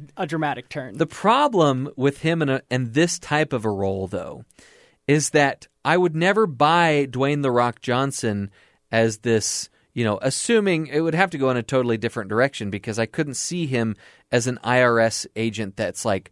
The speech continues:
Speaker 2: squirrely and non-confrontational because he's enormous. There's
Speaker 1: I mean,
Speaker 2: no way it could be that type of a
Speaker 1: I've always
Speaker 2: character.
Speaker 1: been on the train that we need a Last Action Hero sequel with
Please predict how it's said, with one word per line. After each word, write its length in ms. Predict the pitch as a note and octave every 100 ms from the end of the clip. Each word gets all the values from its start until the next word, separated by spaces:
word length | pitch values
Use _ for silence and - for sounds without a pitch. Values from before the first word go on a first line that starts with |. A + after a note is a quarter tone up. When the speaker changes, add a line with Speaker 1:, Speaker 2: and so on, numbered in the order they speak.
| _ _ _
Speaker 2:
squirrely 880 | - - - A#2 A#2 A2+ G#2+ G#2+ A2
and 280 | G#2+ G#2 F#2+
non-confrontational 1300 | G#2 G#2+ A2 - A2 G2 G#2 F#2 A2 F#2+ - D#2 -
because 420 | C#3 - D#3+ D3+ - _ _ _ _
he's 260 | F#3 G#3
enormous. 840 | C4 C#4 D4+ E4+ G#3 - - - - _ _ _
There's 140 | A3
Speaker 1:
I 60 | G3+
mean, 100 | G#3
Speaker 2:
no 180 | C4 A#3+
way 260 | A#3 G3+
it 100 | D#3
could 100 | D#3
be 120 | D#3 C#3+
that 340 | C3+ D3 -
type 200 | B2+ B2
of 120 | A2
a 40 | G#2+
Speaker 1:
I've 180 | G3+ A#3
always 280 | C4 A#3+ E3
Speaker 2:
character. 80 | F#3+
Speaker 1:
been 60 | F#3
on 140 | F3
the 80 | E3
train 460 | - - D#3 D3+ D3
that 160 | D3+
we 160 | D3+ F#3
need 160 | F3+
a 80 | D#3
Last 340 | C#3+ D3 C3+ B2+
Action 380 | C#3 - F#3
Hero 640 | E3 F#3+ F#3+ F#3+ G3 G3 -
sequel 640 | - - G#3 - A3 G#3
with 320 | G3 F3+ -